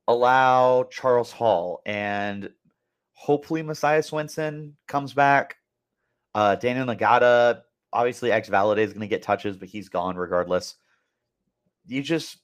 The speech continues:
sometimes it's better the evil you know than the evil you don't. And with the upcoming schedule being, uh, Colorado, U C L A, um, oh man, now I'm drawing a blank.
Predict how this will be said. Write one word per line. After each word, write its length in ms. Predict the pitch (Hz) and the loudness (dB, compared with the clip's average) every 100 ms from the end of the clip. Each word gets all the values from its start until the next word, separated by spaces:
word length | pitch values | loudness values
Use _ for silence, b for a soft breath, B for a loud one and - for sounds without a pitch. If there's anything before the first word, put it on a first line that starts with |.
| _ - - - - - | _ -14 -14 -12 -16 -10
sometimes 520 | - 196 208 196 170 | 0 2 2 0 0
it's 160 | 160 - | -2 0
better 320 | 131 135 143 | 4 6 4
the 200 | 131 120 | 0 -4
evil 240 | 120 120 | -4 -4
you 180 | 113 107 | -4 -2
know 260 | 101 101 101 | 0 2 0
than 140 | 101 | -2
the 140 | 95 | -6
evil 180 | 90 87 | -8 -8
you 120 | 92 | -8
don't. 240 | - - - _ _ _ _ _ _ _ - | -8 -12 -14 _ _ _ _ _ _ _ -2
And 520 | 113 113 113 113 107 - | 2 2 2 -2 -6 -6
with 200 | 123 120 | -6 -2
the 120 | 120 | 0
upcoming 400 | 135 - 147 139 | 0 0 -6 -6
schedule 520 | - 127 120 123 123 | 2 2 2 -2 -2
being, 440 | 117 113 113 107 - _ _ _ - | -2 -2 -2 -6 -14 _ _ _ -6
uh, 200 | 90 90 | -6 -4
Colorado, 880 | - 147 147 135 135 135 131 127 127 _ _ | 2 4 6 4 4 4 4 2 0 _ _
U 180 | 110 147 | -8 -8
C 200 | - 143 | -4 -2
L 160 | 135 123 | 2 2
A, 520 | 117 117 117 113 113 _ _ _ _ _ _ _ _ _ _ _ _ - | 4 4 2 2 -6 _ _ _ _ _ _ _ _ _ _ _ _ -12
um, 840 | 110 104 101 98 95 95 95 95 110 | -10 -8 -10 -10 -12 -12 -12 -12 -10
oh 180 | 113 92 | -10 -8
man, 260 | 101 85 _ _ _ _ _ 101 | -10 -10 _ _ _ _ _ -10
now 180 | 104 | -8
I'm 60 | 104 | -8
drawing 220 | 98 95 | -10 -12
a 40 | 95 | -10
blank. 360 | 101 95 92 | -10 -10 -14